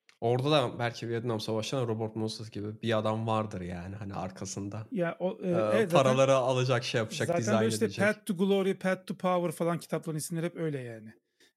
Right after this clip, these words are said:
Speaker 2: Ee,
Speaker 1: Hmm.
Speaker 2: hepsi burada bunun kadar kalın yani. İşte beşincisi gelecek şimdi.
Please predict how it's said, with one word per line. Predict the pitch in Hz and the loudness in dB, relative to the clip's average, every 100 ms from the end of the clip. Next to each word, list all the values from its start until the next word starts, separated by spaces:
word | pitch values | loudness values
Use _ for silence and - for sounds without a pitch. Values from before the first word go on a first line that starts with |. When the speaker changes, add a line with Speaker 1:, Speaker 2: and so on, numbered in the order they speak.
| - | -6
Speaker 2:
Ee, | 147 | -2
Speaker 1:
Hmm. | 113 107 101 113 151 196 _ _ _ - | -2 -2 -4 -10 -16 -20 _ _ _ -4
Speaker 2:
hepsi | 190 - | -2 0
burada | 180 185 175 | 2 4 4
bunun | 185 | 0
kadar | 180 175 180 | 2 0 0
kalın | 175 151 117 - | 0 -2 -4 -8
yani. | 127 123 120 _ _ _ _ _ _ _ | -10 -8 -10 _ _ _ _ _ _ _
İşte | - 143 | -14 -6
beşincisi | 151 151 135 160 | -4 -2 -4 -2
gelecek | 147 131 127 | -2 -4 -6
şimdi. | - 131 156 | -8 -8 -2